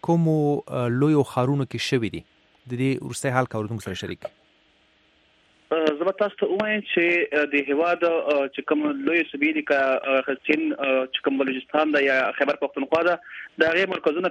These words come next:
Speaker 2: پېښور، کوټه او کراچۍ په شمول نږدې په شپاړسو،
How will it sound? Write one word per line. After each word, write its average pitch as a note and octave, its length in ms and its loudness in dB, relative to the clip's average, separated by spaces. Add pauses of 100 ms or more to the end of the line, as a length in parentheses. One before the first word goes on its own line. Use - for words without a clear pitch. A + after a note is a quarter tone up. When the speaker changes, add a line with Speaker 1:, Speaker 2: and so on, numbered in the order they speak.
Speaker 2:
پېښور، D3 340 2
کوټه D#3+ 400 0
او C#3+ 220 2
کراچۍ C#3 420 0
په C#3 120 -4
شمول D3 360 -2
نږدې C3+ 360 0
په C#3+ 60 -8
شپاړسو، E3 600 0